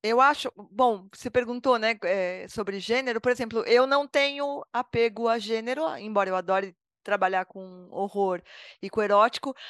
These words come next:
mas se tem uma coisa que você vai achar em qualquer gibi meu, é diversidade. Eu tento colocar em todos, e eu faço uma pesquisa séria e tal, porque eu sei, né, eu sou uma mulher branca, eu tenho olhos claros,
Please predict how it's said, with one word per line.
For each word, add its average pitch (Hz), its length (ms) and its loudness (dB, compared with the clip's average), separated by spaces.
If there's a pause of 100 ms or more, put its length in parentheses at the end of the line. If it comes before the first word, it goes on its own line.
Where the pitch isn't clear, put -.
(140)
mas 247 160 2
se 247 100 -6
tem 277 140 2
uma 330 140 4
coisa 294 300 4
que - 60 -16
você 269 60 -8
vai 254 120 0
achar 247 240 -4
em 254 60 -12
qualquer 247 400 -2
gibi 240 260 -8
meu, 226 420 0 (600)
é 226 300 2
diversidade. 226 680 0
Eu 208 60 -10
tento 226 280 -6
colocar 226 400 -2
em 247 80 -10
todos, 226 680 0
e 208 100 -6
eu 214 80 2
faço 220 300 -2
uma 220 60 -4
pesquisa 247 460 -8
séria 233 340 0
e 240 40 -4
tal, 208 280 0
porque - 260 -8
eu 285 60 -4
sei, 196 300 -2 (680)
né, 202 320 0
eu 202 120 0
sou 208 180 -4
uma 196 140 -6
mulher 196 300 -4
branca, 208 600 -2 (800)
eu 190 100 -8
tenho 180 260 -12
olhos 190 240 -6
claros, 226 560 4